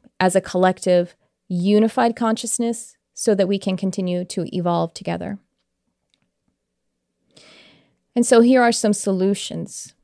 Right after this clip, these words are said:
We must wake ourselves up. When you do something like go into media, social media, or television news media, wake yourself up.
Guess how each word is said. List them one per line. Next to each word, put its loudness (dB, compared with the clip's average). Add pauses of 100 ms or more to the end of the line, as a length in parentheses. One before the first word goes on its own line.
(1500)
We 2
must 2
wake 2
ourselves -2
up. -10 (1600)
When 6
you 2
do 0
something 2
like 0 (160)
go 6
into 0 (120)
media, 0
social 0
media, -2
or -6 (760)
television 2
news 0
media, 0 (1600)
wake 2
yourself -2
up. -4